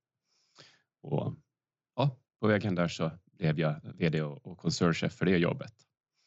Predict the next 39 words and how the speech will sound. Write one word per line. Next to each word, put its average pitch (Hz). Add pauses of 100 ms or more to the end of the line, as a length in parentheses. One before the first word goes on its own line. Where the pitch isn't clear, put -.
(280)
Och -
sen 123
när 120
det 110
var 107
dags -
att 101
byta 92
jobb, 90
då 92
hade 85
alltid -
energifrågan -
kittlat -
mig -
mycket. - (800)
Och 76
då 101
kollade 87
jag -
på -
olika 127
branscher 98
inom 85
energi 80
och 80
såg -
att, 87
nej 87
men 85
sol, 92
det -
här 87
var -
tjugohundrasjutton, -
sol 98
kommer 82
att 76
hända. 82